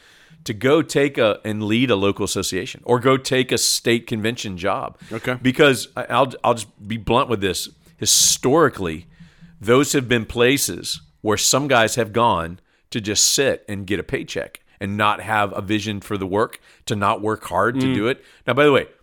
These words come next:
Speaker 1: not everybody, certainly, but I'm saying,
Speaker 2: Right, but you,
Speaker 1: and by the way,
Speaker 2: you've seen
Speaker 1: anybody
Speaker 2: it.
Speaker 1: in the S B C knows that, by the way, so I'm not saying, telling them anything they don't know.
Speaker 2: Could you give me any names?
Speaker 1: Yeah, you want some names? Yeah, sure. Let's go ahead and get into that. So, uh, that, but that is a problem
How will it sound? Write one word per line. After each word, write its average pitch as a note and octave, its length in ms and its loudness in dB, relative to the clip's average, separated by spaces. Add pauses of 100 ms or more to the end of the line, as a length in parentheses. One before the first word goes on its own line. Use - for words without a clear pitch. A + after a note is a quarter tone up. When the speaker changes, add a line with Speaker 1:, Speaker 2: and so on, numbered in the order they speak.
(200)
Speaker 1:
not B2+ 360 0
everybody, G2 440 0
certainly, A2 400 -4
but G#2+ 140 0
I'm C3 160 2
saying, D#3 220 -2
Speaker 2:
Right, G2 260 0
but A2 100 -8
you, G#2+ 180 -8
Speaker 1:
and B2 100 -2
by D3 80 6
the C#3+ 60 4
way, A2 60 2
Speaker 2:
you've - 80 -6
seen - 80 -2
Speaker 1:
anybody F3+ 240 4
Speaker 2:
it. - 20 2
Speaker 1:
in C#3+ 60 -2
the C#3 60 0
S C3 100 -2
B B2+ 80 -6
C A2+ 180 -6
knows G#2+ 340 0
that, D#2 200 -6
by F2+ 120 -4
the F2+ 80 -4
way, G2 140 -2
so G#2 140 -4
I'm G#2+ 100 -2
not A2 260 -2
saying, A#2 300 -2
telling B2 240 0
them G2+ 100 -6
anything G2 240 -4
they G#2 60 -2
don't E2+ 180 -4
know. F#2+ 260 -4 (220)
Speaker 2:
Could C3 160 -6
you B2+ 80 -2
give C#3 160 -2
me C#3+ 120 -2
any B2+ 280 -4
names? A2+ 180 -4
Speaker 1:
Yeah, C3+ 120 6
you C3 80 4
want C3 160 2
some A#2+ 100 -4
names? B2+ 340 0
Yeah, B2 140 2
sure. A#2+ 180 -2
Let's A#2 200 -2
go C3 100 -2
ahead A#2 120 2
and G2 60 -10
get G#2+ 120 -2
into G2+ 160 -6
that. G#2 260 -2 (380)
So, C3 400 2 (420)
uh, C3 260 4
that, C3 520 0
but B2+ 140 0
that C#3+ 200 4
is C3+ 380 2
a A#2 140 0
problem A2+ 680 0